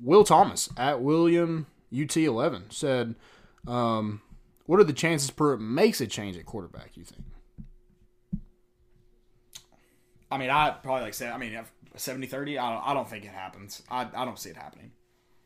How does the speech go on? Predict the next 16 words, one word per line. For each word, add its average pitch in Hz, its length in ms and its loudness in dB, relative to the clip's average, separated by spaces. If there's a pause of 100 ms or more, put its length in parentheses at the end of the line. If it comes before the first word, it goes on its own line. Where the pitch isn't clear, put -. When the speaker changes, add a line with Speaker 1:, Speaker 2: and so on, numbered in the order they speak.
(120)
Speaker 1:
Yeah. 113 140 -10
Speaker 2:
I - 40 0
want 156 220 2
it 147 80 -6
to. 147 120 -6
I 110 60 -6
don't 101 120 -12
see - 100 -20
it - 60 -20
happening. - 280 -20 (1040)
Speaker 1:
I 123 60 -8
agree 104 160 -6
with 85 100 -12
that. 80 180 -18 (1900)
I - 40 -18
mean, 110 360 -4